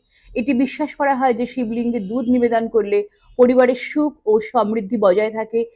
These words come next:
এবং সন্তান সম্পর্কিত সমস্ত সমস্যা দূর হয়। তৃতীয় যে জিনিসটি নিবেদন করবেন সেটি হচ্ছে মধু। শিবলিঙ্গে মধু অর্পণ করলে বলা হয় যে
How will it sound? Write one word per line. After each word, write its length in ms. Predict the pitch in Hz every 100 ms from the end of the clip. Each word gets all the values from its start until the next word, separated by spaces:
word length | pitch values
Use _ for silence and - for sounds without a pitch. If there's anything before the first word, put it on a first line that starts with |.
| _ -
এবং 120 | 208 226 214
সন্তান 400 | 262 240 240 294
সম্পর্কিত 580 | 262 262 220 214 220 220 214 214 _ _ -
সমস্ত 360 | 277 294 294 285 247
সমস্যা 400 | 247 240 - 254
দূর 160 | 247 240
হয়। 160 | 240 254 254 - _ - _ _ _ _ -
তৃতীয় 280 | 330 339 427 349
যে 60 | 320
জিনিসটি 340 | 311 330 330 302
নিবেদন 300 | 277 269 269 254
করবেন 240 | 269 262 254
সেটি 240 | 247 233
হচ্ছে 200 | 226 226 226
মধু। 280 | 220 226 233 269 - _ _ _ -
শিবলিঙ্গে 520 | 311 294 302 311 302 262 247
মধু 240 | 262 320 330
অর্পণ 260 | 277 247 285 269
করলে 260 | 269 247 247 262 _ _
বলা 260 | 208 247 311 381
হয় 160 | 233
যে 80 | 196